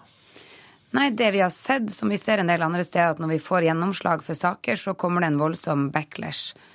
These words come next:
De som ikke var enige at man, at, eh, lesbiske, homofile og transpersoner skulle ha rettigheter, prøver å, å begrense de fortsatt. Så man har sett det massivt antall lovforslag som skal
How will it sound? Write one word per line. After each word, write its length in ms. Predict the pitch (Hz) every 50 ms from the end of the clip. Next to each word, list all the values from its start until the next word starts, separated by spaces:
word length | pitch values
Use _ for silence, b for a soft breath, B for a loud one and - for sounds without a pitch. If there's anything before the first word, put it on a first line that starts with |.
| B B B B
De 220 | - 165 202 196 185
som 160 | - - 170
ikke 380 | 175 165 - - 185 170 160 151
var 160 | 160 160 165
enige 380 | 165 156 160 170 165 151 143 135
at 80 | 135 160
man, 160 | 151 147 - - 160 143
at, 300 | 143 _ _ _ - - 87
eh, 240 | - 85 85 160 156 - - 208
lesbiske, 380 | 196 165 - - 160 - - 175
homofile 380 | 165 156 - 170 165 165 156
og 20 | -
transpersoner 560 | 175 170 165 - - - - - 165 160 151
skulle 240 | - - 175 175 170
ha 140 | 156 160 165
rettigheter, 480 | 170 160 - - 214 214 - - 269 233 -
prøver 320 | - 180 175 180 175 175
å, 140 | 175 165 151 139 b b b b b b b b b
å 80 | 214 202
begrense 480 | 180 185 170 170 165 165 156 - -
de 80 | 156 160 151
fortsatt. 500 | - 170 165 - - - - - - - B B B B B B B
Så 80 | -
man 80 | 208 208
har 80 | 196
sett 160 | - 214 196 175
det 160 | 185 175 170 175 185 - - _ _ -
massivt 540 | 196 190 202 190 - - - - - -
antall 320 | 170 160 170 - 170 165 156
lovforslag 640 | 156 156 165 170 - 185 175 - 170 156 151 147 -
som 160 | - 160 147
skal 320 | - - 165 156 156 151